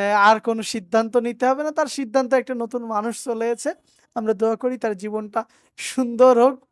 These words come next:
বেশ স্লো করেছিলাম, ভিডিও করছিলাম, সেটা দেখে ধন্যবাদ বরকে যে আমাকে একটু ভিডিও করার সুযোগ করে দেওয়া। এবং, আহ, বেশিরভাগ সংখ্যকই তারা কিন্তু বাইক নিয়ে এসেছে, বাইক নিয়ে যাত্রা করছে। হয়তো বা আমার মতো বড়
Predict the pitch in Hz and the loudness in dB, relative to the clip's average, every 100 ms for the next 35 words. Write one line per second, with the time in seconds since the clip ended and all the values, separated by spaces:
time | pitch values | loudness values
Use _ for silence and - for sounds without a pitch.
0 | _ 247 247 - - 262 262 269 269 262 | _ 2 2 0 -6 0 2 6 4 2
1 | 262 233 240 214 226 233 226 214 233 226 | 0 2 2 -2 2 2 2 -4 -4 -4
2 | 226 220 214 202 202 214 226 _ _ _ | -2 -4 -4 -4 -4 -2 -4 _ _ _
3 | _ _ 226 233 240 240 214 359 214 - | _ _ 2 6 8 6 4 -2 -2 0
4 | 233 233 208 202 190 202 214 196 226 190 | 0 0 -4 -2 -2 -2 -4 -6 -8 -8
5 | 190 208 196 202 196 _ _ _ _ - | -2 -4 -2 -6 -6 _ _ _ _ -10
6 | 208 226 220 - 226 226 269 294 262 247 | 0 0 0 0 2 4 4 4 2 0
7 | 247 _ _ _ 220 196 185 254 - 285 | -6 _ _ _ 0 0 0 0 0 -2
8 | 277 277 - 262 240 226 254 254 262 240 | 0 0 -2 -6 -6 -6 -8 -8 -2 0
9 | 220 220 233 202 226 170 202 196 202 208 | 2 0 -6 -8 -10 -2 2 2 0 -8
10 | 208 208 196 220 226 220 175 185 _ 208 | -8 -8 -10 -10 -8 -4 -4 -6 _ -8
11 | 185 196 208 202 220 262 269 _ _ _ | -6 -4 -6 -8 -10 -8 -10 _ _ _
12 | _ 160 190 202 196 262 269 247 220 233 | _ 0 2 2 4 4 6 4 4 2
13 | 233 240 220 214 175 190 208 | 0 -2 -2 -4 -2 -2 0